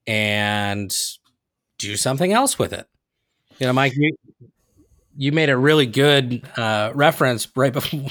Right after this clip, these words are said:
<laughs> right after, while we were on the break, and you were talking about, like, a roulette table, right? You've got a hundred dollars and, and you hit. So what do you do with the profits? Do you put it back on the table and gamble a little bit with it?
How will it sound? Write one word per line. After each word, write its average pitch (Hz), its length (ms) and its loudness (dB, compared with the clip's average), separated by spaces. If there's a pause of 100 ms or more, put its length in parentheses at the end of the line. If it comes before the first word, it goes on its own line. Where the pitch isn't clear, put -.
<laughs> 156 100 -8
right 135 200 2
after, 131 160 0
while 131 180 0
we 135 100 4
were 127 60 4
on 120 120 2
the 104 40 -4
break, 117 480 -2 (400)
and 117 300 0
you 120 80 2
were 127 60 2
talking 139 180 2
about, 127 120 4
like, 117 140 2
a 117 40 2
roulette 117 340 2
table, 95 340 -6 (240)
right? 113 340 -2
You've 113 120 -4
got 110 260 -2 (300)
a 113 80 0
hundred 135 200 4
dollars 123 600 2
and, 104 340 -6
and 107 140 -4
you 98 80 -2
hit. 123 400 2 (500)
So - 160 -2
what 127 120 4
do 160 60 6
you 160 80 4
do 147 120 4
with 143 100 4
the 135 60 -2
profits? 123 460 0
Do 113 80 -6
you 104 60 -4
put 120 120 0
it 110 80 -4
back 123 240 0
on 131 80 0
the 127 80 0
table 135 300 0
and 110 100 -2
gamble 139 420 0
a 156 40 0
little 160 160 2
bit 165 180 -2
with 165 220 0
it? 185 200 -2